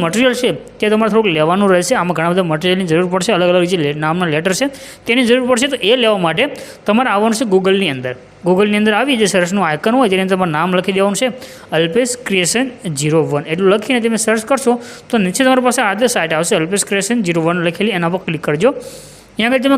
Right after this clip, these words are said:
ક્લિક કરશો એટલે આ રીતે ખુલી જશે. અહીંયા આગળ તમને એક સર્ચનું આઇકન જોવા મળશે, એના પર ક્લિક કરી દો. અને સર્ચના આઇકન ઉપર તમારે એક કોડ લખવાનો રહેશે, ઝીરો નવસો ને બાણું.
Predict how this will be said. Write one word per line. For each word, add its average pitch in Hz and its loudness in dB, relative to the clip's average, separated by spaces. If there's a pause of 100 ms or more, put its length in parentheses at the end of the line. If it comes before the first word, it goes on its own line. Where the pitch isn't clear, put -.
ક્લિક 262 -2
કરશો 277 0
એટલે 262 2
આ 214 0
રીતે 208 0
ખુલી 165 2
જશે. 139 -6
અહીંયા 196 -2
આગળ 240 2
તમને 269 2
એક - -6
સર્ચનું 220 0
આઇકન 165 -2
જોવા 147 2
મળશે, 170 -4
એના 196 0
પર 196 -2
ક્લિક 233 -2
કરી 233 2
દો. 285 0 (640)
અને 247 0
સર્ચના 247 2
આઇકન 262 2
ઉપર 262 2
તમારે 247 2
એક 247 -2 (440)
કોડ 226 2
લખવાનો 175 0
રહેશે, 208 0 (240)
ઝીરો 185 4 (400)
નવસો 180 2
ને 208 0
બાણું. 147 -2